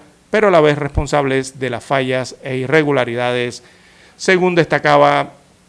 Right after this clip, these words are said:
en la presentación de su denuncia, precisamente él, ¿no? El denunciante. Este jurista que solicitó incluso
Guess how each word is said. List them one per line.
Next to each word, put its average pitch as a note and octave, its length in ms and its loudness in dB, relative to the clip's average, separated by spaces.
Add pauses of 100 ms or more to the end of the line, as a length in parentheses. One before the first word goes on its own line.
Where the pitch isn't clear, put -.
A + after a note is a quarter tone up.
(580)
en D#3 160 2
la D3 120 6
presentación D3 680 0
de B2+ 140 0
su G3+ 300 -2
denuncia, C#3 760 -2 (320)
precisamente B2 640 -4
él, G#2+ 160 -4
¿no? C3 300 -14
El B2 340 -10
denunciante. B2 720 -8 (640)
Este B2+ 200 -6
jurista C#3 520 0
que A#2 480 -2
solicitó D3 760 0 (440)
incluso D3+ 720 -2